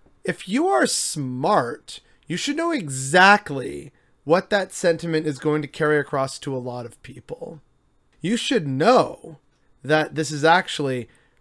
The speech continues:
pretty telling in a lot of ways, Mister Peterson.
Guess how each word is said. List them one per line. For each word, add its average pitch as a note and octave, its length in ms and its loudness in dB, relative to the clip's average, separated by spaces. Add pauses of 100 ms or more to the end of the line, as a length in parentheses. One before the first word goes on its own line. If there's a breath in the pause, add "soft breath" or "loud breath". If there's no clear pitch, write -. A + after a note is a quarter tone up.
(360)
pretty C4+ 1200 0
telling - 800 0 (160)
in D#3+ 100 -2
a D3+ 100 2
lot D3+ 420 4
of A2+ 200 -4
ways, - 720 -14
Mister B2 320 -14
Peterson. - 680 -16